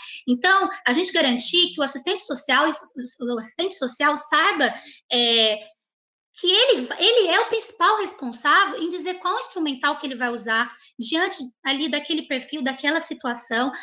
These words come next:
qual a melhor forma de abordagem. Então, eu até trago ali a questão da visita domiciliar, né? Muitos gestores, muitas pessoas da equipe questionam: "Mariana, você não vai fazer visita?" Gente, o, a visita domiciliar é mais um dos, dos N instrumentos que a gente tem de abordagem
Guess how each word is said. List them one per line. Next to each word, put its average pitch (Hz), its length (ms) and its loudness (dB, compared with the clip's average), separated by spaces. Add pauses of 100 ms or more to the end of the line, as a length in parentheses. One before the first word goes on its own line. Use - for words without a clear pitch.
(160)
qual 359 200 6
a 392 100 6
melhor 339 340 2
forma 339 360 2
de 277 100 -2
abordagem. 247 580 0
Então, 247 200 -4
eu 311 60 -2
até 311 160 -2
trago 311 380 2 (300)
ali 262 180 2
a 262 80 0
questão 277 280 -2
da 254 100 0
visita 254 360 -4
domiciliar, 240 640 0
né? 226 220 2
Muitos 277 400 0
gestores, 269 640 0
muitas 269 300 0 (440)
pessoas 277 320 0
da 269 100 2
equipe 302 360 0
questionam: 339 380 2
"Mariana, 494 340 0
você 415 120 -2
não 403 60 0
vai 403 100 2
fazer 349 260 0
visita?" 294 420 -4 (320)
Gente, 349 320 4
o, 311 320 2
a 311 80 6
visita 370 400 2
domiciliar 277 640 2
é 302 60 2
mais 330 440 2
um 415 200 -2
dos, 311 220 -4 (360)
dos 269 180 -2
N 427 320 2
instrumentos 320 540 0
que - 100 -4
a 294 40 0
gente - 260 -4
tem 294 180 0
de 302 80 -2
abordagem 240 720 0